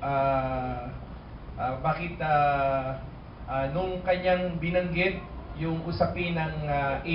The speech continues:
R C, ang ginawa naman po ng, ah, D O E ay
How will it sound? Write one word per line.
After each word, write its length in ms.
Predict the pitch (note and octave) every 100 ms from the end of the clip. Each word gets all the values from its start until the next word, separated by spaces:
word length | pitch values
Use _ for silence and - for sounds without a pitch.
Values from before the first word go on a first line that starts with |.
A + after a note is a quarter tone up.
| E3
R 240 | D#3+ D#3
C, 320 | - C3+ C3 - - - - - - -
ang 160 | D3+ D#3
ginawa 480 | F3 F3+ F3+ F3+
naman 320 | F3 F3 E3+ F3+
po 320 | G3 F#3+ D#3+
ng, 200 | D#3+ D#3
ah, 240 | D#3 D3+ D3
D 160 | E3+
O 160 | F3 E3+ D#3+
E 320 | D3 C#3+ C#3+ - - - - - -
ay 560 | D#3 D#3+ E3 D#3+ D#3